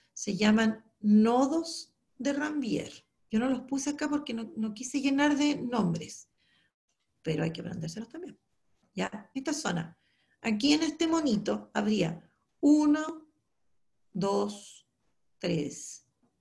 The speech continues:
cuatro, cinco nodos de Ranvier, que son las zonas que quedan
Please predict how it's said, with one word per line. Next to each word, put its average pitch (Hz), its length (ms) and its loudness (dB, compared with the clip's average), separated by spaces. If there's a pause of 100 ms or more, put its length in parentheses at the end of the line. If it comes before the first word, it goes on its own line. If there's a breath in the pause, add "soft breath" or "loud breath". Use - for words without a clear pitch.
(100)
cuatro, 202 640 -4
cinco 330 760 -8 (1200)
nodos 233 600 -2
de 240 120 -4
Ranvier, 208 600 -4 (320 soft breath)
que 226 120 -8
son 311 220 4
las 339 140 4
zonas 269 720 0 (880)
que 233 200 0
quedan 269 400 4